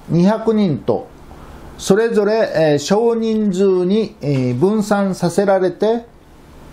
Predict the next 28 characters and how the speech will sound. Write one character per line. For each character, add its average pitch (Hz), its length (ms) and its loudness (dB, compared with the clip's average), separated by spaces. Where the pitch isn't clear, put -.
高 202 220 2
尊 202 260 0
氏 190 160 0
の 180 320 0
領 196 380 2
国 185 180 -2
内 170 260 -2
の 190 380 -2
至 208 240 2
る 254 180 -2
と 254 160 -2
こ 240 160 0
ろ 220 160 0
の 240 400 -2
集 180 280 0
落 156 340 -2
に 226 300 -2
分 170 260 2
け 220 360 0
与 175 340 0
え 175 60 0
ら 160 160 2
れ、 220 300 -2
奴 165 200 4
隷 214 220 0
と 208 180 0
し - 180 -8
て 226 300 0